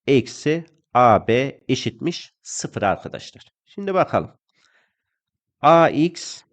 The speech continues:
B x buranın çarpanı mı? Artı B eksi A buranın çarpanı mı? Biz ortayı elde etmeye çalışıyoruz değil mi? B karenin eksi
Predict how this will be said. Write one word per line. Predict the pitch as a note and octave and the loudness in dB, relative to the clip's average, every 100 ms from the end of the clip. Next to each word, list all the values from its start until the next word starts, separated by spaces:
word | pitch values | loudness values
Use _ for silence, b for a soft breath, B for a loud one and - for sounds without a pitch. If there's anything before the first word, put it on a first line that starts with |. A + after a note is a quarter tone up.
| _ _ _ C3 | _ _ _ 2
B | B2+ | 4
x | G2 - - - A2 | 2 -4 -16 -10 -2
buranın | A#2+ C3 | 0 -2
çarpanı | B2 B2+ A#2+ C#3+ D3 | -2 -2 0 0 0
mı? | D3+ G2+ _ _ _ _ _ _ _ _ _ _ _ _ _ _ _ _ - | -2 -4 _ _ _ _ _ _ _ _ _ _ _ _ _ _ _ _ 0
Artı | C3 D3+ D3+ F#3+ D3+ B2 | 4 4 4 -2 -2 4
B | A#2+ B2 D#3+ - _ _ _ _ - | 6 6 2 -6 _ _ _ _ 2
eksi | C#3 - - - | 2 0 -2 4
A | G#2+ A2+ D3 _ _ _ - | 6 4 2 _ _ _ -4
buranın | B2+ B2+ D#3+ | 2 4 2
çarpanı | D#3+ A#2+ G2 G#2+ E2+ | -2 -2 -2 -4 -6
mı? | G2 D3+ _ _ _ b b b _ | -8 -12 _ _ _ b b b _
Biz | D#3+ G#3 - | -6 -6 -2
ortayı | B2+ C3 - D3+ D#3 | 2 4 4 2 4
elde | C3+ G#2+ | 4 0
etmeye | - G2 | 0 -4
çalışıyoruz | - F2 F2 - E2+ F2+ - | -4 -6 -6 -8 -10 -8 0
değil | F#3 F#2 | 0 0
mi? | E2 - D3 | -6 -2 2
B | D3+ | 2
karenin | D3+ A#2 A#2+ B2+ G3 - _ - | 2 0 2 0 -4 -6 _ 0
eksi | C3+ - G3 F3+ | 0 0 -6 -6